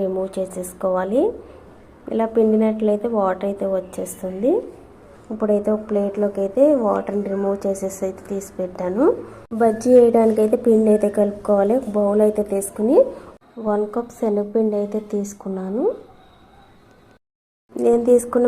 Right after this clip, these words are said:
మిల్ మేకర్స్కి వన్ కప్ శనగపిండి అయితే సరిపోతుంది. అలాగే టేస్ట్ తగ్గట్టుగా సాల్ట్ వేసుకోవాలి. పావు టీ స్పూన్ కారం అయితే వేసుకోవాలి. కొంచెం స్పైసీగా ఉండడానికి అయితే వేసాను. అలాగే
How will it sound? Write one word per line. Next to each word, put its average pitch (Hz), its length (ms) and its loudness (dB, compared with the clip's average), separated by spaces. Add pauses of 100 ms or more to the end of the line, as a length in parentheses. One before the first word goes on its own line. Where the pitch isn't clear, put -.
మిల్ 214 220 6
మేకర్స్కి 214 520 0
వన్ 208 200 2
కప్ 214 240 0
శనగపిండి 208 540 0
అయితే 208 240 -2
సరిపోతుంది. 202 760 -2 (520)
అలాగే 208 300 0 (120)
టేస్ట్ 214 280 2 (120)
తగ్గట్టుగా 202 520 0
సాల్ట్ 190 360 0
వేసుకోవాలి. 196 640 -2 (560)
పావు 208 320 4
టీ 220 160 4
స్పూన్ 226 320 -4
కారం 196 340 2
అయితే 196 220 -2
వేసుకోవాలి. 190 680 -2 (720)
కొంచెం 226 380 2
స్పైసీగా 208 580 0
ఉండడానికి 190 460 0
అయితే 190 220 -2
వేసాను. 196 440 -2 (540)
అలాగే 196 380 4